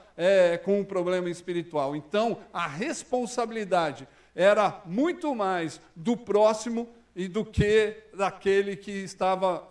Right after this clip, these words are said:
é, enviando a paz. Então, você é responsável,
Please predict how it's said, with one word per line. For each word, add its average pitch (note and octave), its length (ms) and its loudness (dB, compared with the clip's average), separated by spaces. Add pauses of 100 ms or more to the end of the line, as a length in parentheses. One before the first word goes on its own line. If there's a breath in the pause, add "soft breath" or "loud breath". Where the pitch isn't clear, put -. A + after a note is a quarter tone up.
(120)
é, D#3 600 -4
enviando F#3+ 640 -2
a D#3 60 0
paz. A#2+ 340 -12
Então, E3 440 -4 (200 loud breath)
você A#3 880 0
é F#3+ 140 0
responsável, G3+ 1080 -4